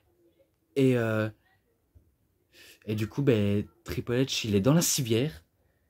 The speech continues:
Donc, il est déjà dedans. Et que Randy Orton fait passer la limite, euh, pour la civière. Et il remporte le match. Donc, euh, il, il reste champion. En tout cas, il le reste en,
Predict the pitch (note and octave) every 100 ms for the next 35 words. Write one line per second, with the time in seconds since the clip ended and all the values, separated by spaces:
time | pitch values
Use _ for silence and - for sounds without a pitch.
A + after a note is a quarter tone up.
0 | _ _ _ - G2 - F#2+ F#2+ C3+ D3
1 | C#3 B2 C#3 D#3+ _ _ _ _ - B2+
2 | - B2+ A#2+ C3 C3+ C3 E3+ E3 C3+ -
3 | F3 - F#3 E3 D#3+ E3 D#3+ - C3+ C3
4 | - _ _ _ _ _ _ _ _ _
5 | _ _ _ _ _ _ - B2 G#2+ -
6 | G#2+ A2 C#3 - D#3 F#3+ F3 E3+ D3 -
7 | G#2+ A#2+ - - _ _ _ - A#2 B2+
8 | - A2 G#2+ - _ _ _ C3+ C3 B2
9 | A#2+ A#2+ A2 A2 A2 B2+ - - A#2 A2+
10 | - C#3+ - C3+ E3 - _ _ _ _
11 | _ _ _ _ _ _ _ _ _ _
12 | - - - G2+ F2 E2 B2 - - G2+